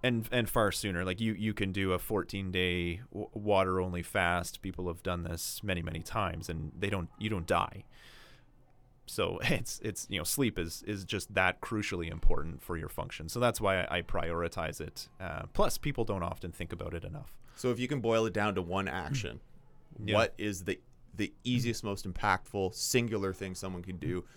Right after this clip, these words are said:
Speaker 2: to improve in the area of sleep?
Speaker 1: Yeah, so s-, y-, consistently go to bed at the same time every night,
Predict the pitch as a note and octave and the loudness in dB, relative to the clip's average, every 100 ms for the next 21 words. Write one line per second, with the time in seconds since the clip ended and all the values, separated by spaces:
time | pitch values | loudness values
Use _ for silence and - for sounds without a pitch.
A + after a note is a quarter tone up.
0 | - - - F2+ E2+ F2+ F2 E2 E2 D2+ | -20 -12 -6 -6 -4 -4 -2 -2 -6 -6
1 | A#1 B1 - - - - - - - - | -6 -8 -10 -12 -12 -14 -18 -20 -20 -20
2 | - B2 G#2 - B2+ A2+ - - A2+ G2+ | -6 0 0 -2 -2 -2 -2 -6 -10 -12
3 | F#2 A#2 - B2+ A#2 D#3+ - C#3+ B2 A#2 | -12 -12 -2 0 4 4 4 2 2 4
4 | A2+ B2 A2+ A2+ A2 F#2+ G#2+ G2+ - G2 | 6 4 6 2 2 -2 -4 -4 -2 -2
5 | F#2+ F#2 F2+ F#2 F2+ | -2 -2 -2 -2 -4